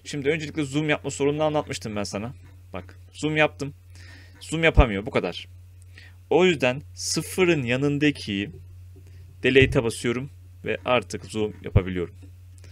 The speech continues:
Sıfırın yanındaki delete, sıfırın dele, dele basmayın ha, virgüllü delli bir şey. Yine yapamıyorum.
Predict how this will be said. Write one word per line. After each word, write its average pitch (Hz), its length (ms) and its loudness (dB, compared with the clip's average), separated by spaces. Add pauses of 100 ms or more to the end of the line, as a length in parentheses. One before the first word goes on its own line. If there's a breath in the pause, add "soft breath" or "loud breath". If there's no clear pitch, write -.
(320 soft breath)
Sıfırın 120 420 -6
yanındaki 117 320 -4
delete, 117 380 0
sıfırın 123 380 -8
dele, 135 240 8
dele 123 160 8
basmayın 120 300 4
ha, 110 140 0
virgüllü 123 420 0
delli 110 220 6
bir 92 60 -8
şey. 95 240 -6 (1160 loud breath)
Yine 339 220 4
yapamıyorum. 98 520 0